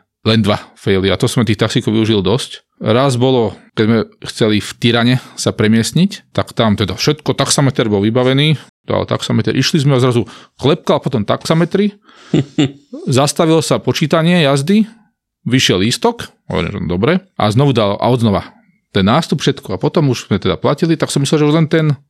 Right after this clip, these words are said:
Speaker 1: jeden lístok by dá, teda ten Paragon. A samozrejme, tuto, tu, tu, tu, tu, tu je dva.
Speaker 2: <laughs>
Speaker 1: Že čo tu? Jaké tu, veď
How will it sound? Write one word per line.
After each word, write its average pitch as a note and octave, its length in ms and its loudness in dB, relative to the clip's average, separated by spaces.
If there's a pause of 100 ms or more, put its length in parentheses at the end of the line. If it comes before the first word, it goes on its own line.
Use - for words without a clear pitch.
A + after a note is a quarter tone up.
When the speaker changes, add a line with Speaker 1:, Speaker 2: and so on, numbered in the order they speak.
(280)
Speaker 1:
jeden A3+ 220 2
lístok B2+ 280 0
by G#2+ 100 2
dá, G2+ 160 0
teda G#2 340 -2
ten G#2+ 180 0
Paragon. G2+ 500 0 (240)
A B2 160 0
samozrejme, A#2+ 920 0
tuto, E3+ 340 -2 (420)
tu, - 200 -12
tu, C3+ 120 -2 (240)
tu, - 140 -4 (180)
tu, - 160 -2 (200)
tu - 180 -4
je D3+ 140 4
dva. A#2+ 340 0 (280)
Speaker 2:
<laughs> F3 340 -2
Speaker 1:
Že G2+ 140 2
čo E3+ 180 0
tu? G3 200 2 (380)
Jaké - 320 -6
tu, - 180 -2
veď G2+ 160 2